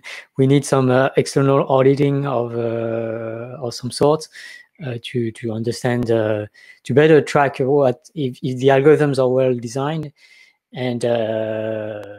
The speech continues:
yeah, if they, they verify, uh, the, the specific conditions we want them to, to verify. Um,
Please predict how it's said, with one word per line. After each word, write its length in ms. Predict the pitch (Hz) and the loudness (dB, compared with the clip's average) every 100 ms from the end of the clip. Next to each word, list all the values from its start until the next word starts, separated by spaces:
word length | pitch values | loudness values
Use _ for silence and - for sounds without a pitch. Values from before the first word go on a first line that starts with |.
| 110 | -10
yeah, 220 | - 131 107 | 0 0 0
if 120 | 101 - | -4 -4
they, 180 | 113 | -2
they 100 | 110 | -2
verify, 520 | 113 113 117 - 131 123 | -2 0 0 -2 -2 0
uh, 260 | 117 107 104 | -2 -6 -10
the, 300 | 110 104 104 104 104 104 113 _ _ _ _ _ _ _ _ | -14 -14 -20 -20 -20 _ _ _ _ _ _ _ _ _ _
the 80 | 120 | -6
specific 380 | - 120 - 120 | -4 -4 -4 -2
conditions 420 | 127 117 127 117 | 0 0 0 -2
we 80 | 110 | -4
want 180 | 117 117 | -6 -4
them 160 | 117 | -6
to, 180 | 117 117 | -8 -12
to 180 | 110 110 | -14 -10
verify. 360 | 110 107 127 135 _ _ _ _ _ _ _ _ _ _ _ _ _ _ _ _ _ _ _ | -10 -8 -10 -12 _ _ _ _ _ _ _ _ _ _ _ _ _ _ _ _ _ _ _
Um, 320 | 117 107 101 | -16 -14 -16